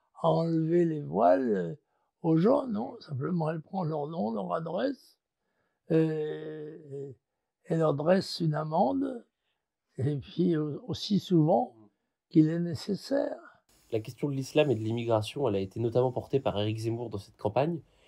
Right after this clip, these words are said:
Speaker 2: Quel reba-, quel regard, pardon, global vous portez sur sa candidature, sur sa campagne ? Euh, donc depuis septembre, euh, vous savez, il y a eu cette période, euh, où il est, où il a grimpé dans les sondages, où il est rebaissé, où il a eu des, des premiers obstacles. On pense à Marseille.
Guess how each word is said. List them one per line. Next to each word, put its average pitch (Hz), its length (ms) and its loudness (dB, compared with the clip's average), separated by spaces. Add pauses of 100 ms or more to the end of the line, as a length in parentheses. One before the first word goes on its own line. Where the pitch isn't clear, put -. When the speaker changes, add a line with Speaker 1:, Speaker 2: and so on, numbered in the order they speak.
(160)
Speaker 2:
Quel 160 160 10
reba-, 143 500 6 (180)
quel 139 140 2
regard, 127 380 2
pardon, 107 280 0
global 131 540 6
vous 131 120 -2
portez 110 280 0
sur - 200 -4
sa 123 140 2
candidature, 117 640 0
sur - 180 -6
sa 107 140 -2
campagne ? 127 580 0 (400)
Euh, 98 220 2
donc 107 240 0
depuis 123 300 -2
septembre, 131 640 0 (360)
euh, 98 120 0
vous 107 100 -6
savez, 107 280 2
il 127 60 0
y 104 60 4
a 95 40 6
eu 113 120 0
cette 101 300 -4
période, 104 600 2 (340)
euh, 87 360 -2
où 107 140 0
il 101 180 2
est, 107 80 4
où 107 140 4
il 104 80 6
a 107 40 6
grimpé 113 360 4
dans 117 140 4
les 110 120 4
sondages, 113 640 4 (280)
où 107 220 0
il 107 180 2
est 104 140 10
rebaissé, 120 600 4
où 113 120 2
il 98 120 2
a 98 40 4
eu 107 140 2
des, 104 260 4
des 104 100 4
premiers 113 360 2
obstacles. 120 480 2
On 95 100 -4
pense 98 200 -6
à 101 60 0
Marseille. 110 640 2